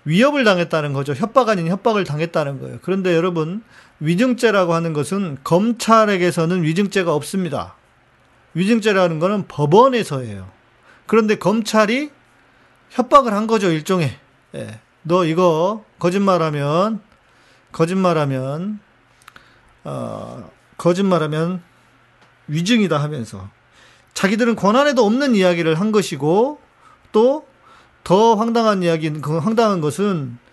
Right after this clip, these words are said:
어, 그 친구들이 수사를 세 시간 반이나 시간을 날려먹었습니다. 그러니까 세 시간 반 동안에 미리 수사를 한 거예요. 수사를 미리 땡겨가지고, 미리 그 뭐라고 해야 될까?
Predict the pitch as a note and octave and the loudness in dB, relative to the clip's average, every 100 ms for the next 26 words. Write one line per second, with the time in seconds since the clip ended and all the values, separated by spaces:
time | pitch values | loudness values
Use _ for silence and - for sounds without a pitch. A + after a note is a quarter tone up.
0 | - - _ - E3 E3+ E3 F3+ F3 - | -20 -20 _ -8 -2 0 0 0 -2 -2
1 | C#4 C4 A3 G3+ F3+ E3+ F#3+ F#3 D3 - | -2 -2 0 2 2 2 0 -2 -4 -10
2 | _ _ _ _ _ _ _ - - A#3+ | _ _ _ _ _ _ _ -14 -6 0
3 | A#3+ F#3+ D#3 C#3+ D4+ D#4+ - C4+ C4 G#3+ | 2 2 -2 -4 -2 0 0 2 2 0
4 | D3 F3+ G#3 F#3 D#3 F3 A3+ A#3+ _ E3+ | -2 -2 0 0 2 0 -2 -8 _ -10
5 | - A#3 A#3+ G3 D3 D3+ F3+ E3 D3 C3+ | -4 0 2 2 0 2 0 0 -4 -8
6 | A2+ F#2+ F2 - _ _ F3 F#3 F3+ E3 | -12 -12 -16 -20 _ _ -6 -4 -2 0
7 | A#3+ C4 C4+ A#3+ F3+ E3+ F3+ F3 F3 G3 | 0 0 2 0 0 -2 -2 0 0 0
8 | G3+ C#3+ C#3+ _ _ - C#3 E3 A3+ C4+ | -2 -4 -8 _ _ -10 -2 2 2 2
9 | C4 C4+ C4 _ _ _ _ - - C#4 | 0 -2 -8 _ _ _ _ -18 -10 -2
10 | B3+ A#3+ G#3+ A3 A#3+ A#3 - - A3 A#3 | 2 2 2 2 0 -4 -10 -4 0 2
11 | G3+ C#3 C#3 F3 - A3 A3 G3 F#3 C#3+ | 2 0 -4 -8 -6 0 0 2 -2 -2
12 | E3+ G3+ G3+ A#3 A#3+ G#3 E3 C#3+ C#3+ - | -2 -4 -4 -4 -2 -2 -2 -6 -12 -10
13 | C#3 D#3+ F#3 F3+ D3 F3+ A3+ _ _ - | -4 -2 0 0 0 -4 -8 _ _ -10
14 | C3 C3+ - - - - C3+ D3+ D3+ E3 | -10 -10 -18 -20 -18 -4 0 0 0 0
15 | G3+ A3+ F#3+ G#2+ | -2 -6 -8 -10